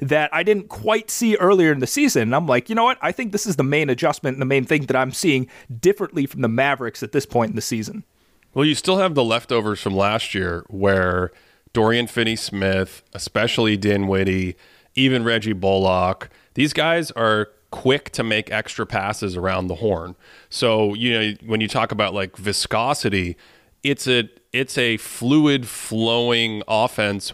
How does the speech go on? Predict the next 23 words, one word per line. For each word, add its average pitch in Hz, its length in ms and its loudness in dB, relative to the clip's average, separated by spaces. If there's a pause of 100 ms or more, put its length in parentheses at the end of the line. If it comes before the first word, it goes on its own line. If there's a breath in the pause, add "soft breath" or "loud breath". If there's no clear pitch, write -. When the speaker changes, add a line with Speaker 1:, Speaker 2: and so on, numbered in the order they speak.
(120)
Speaker 2:
once 123 560 0
that 107 220 -2
first 107 280 -2
pass 101 320 -2
is 95 140 -8
made, 95 380 -4
once 120 420 0
that 107 220 0
advantage 98 720 -4 (320 soft breath)
is 101 180 -2
created, 135 480 0
and 107 140 0
they're 120 80 2
willing 123 300 2
to 113 80 0
move 113 200 2
it 107 60 0
around 104 340 -2
and 98 120 -8
find 101 280 -4
the 98 60 -8
better 95 280 -4
shot. 107 460 0